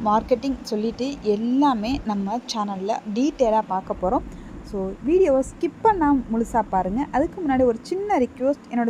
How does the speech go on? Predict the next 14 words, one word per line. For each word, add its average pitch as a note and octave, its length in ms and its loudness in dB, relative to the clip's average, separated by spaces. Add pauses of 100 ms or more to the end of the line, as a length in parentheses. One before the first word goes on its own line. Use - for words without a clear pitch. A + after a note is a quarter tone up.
சேனலை C#4 180 4
இப்போ B3 200 2
தான் D4 160 2
நீங்க C#4 180 4
ஃபர்ஸ்ட் A3 220 -4
டைம் C#4+ 240 2
பார்க்குறீங்கன்னா, A#3+ 380 0 (140)
ப்ளீஸ் G4+ 240 8 (100)
சப்ஸ்கிரைப் A3 480 -2
பண்ணிக்கோங்க, A3+ 420 -2 (100)
பெல் B3 200 2
ஐகானை G#3+ 460 0 (100)
கிளிக் - 260 -14
பண்ணிக்கோங்க. F#3+ 360 -6